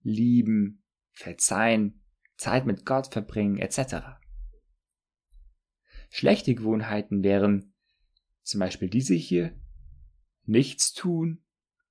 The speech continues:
Lügen, Götzendienst, Gottesdienste auslassen. Mm, und, äh, ein,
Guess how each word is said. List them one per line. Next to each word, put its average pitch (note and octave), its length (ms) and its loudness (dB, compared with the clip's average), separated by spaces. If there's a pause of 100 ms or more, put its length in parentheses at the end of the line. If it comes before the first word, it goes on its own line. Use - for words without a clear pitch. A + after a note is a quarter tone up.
(140)
Lügen, C3 800 4 (540)
Götzendienst, A2 1000 0 (540)
Gottesdienste A2 800 0
auslassen. G2+ 760 0 (1160)
Mm, G#2 380 -4
und, G2 200 0
äh, F#2+ 180 2
ein, F#2+ 400 -2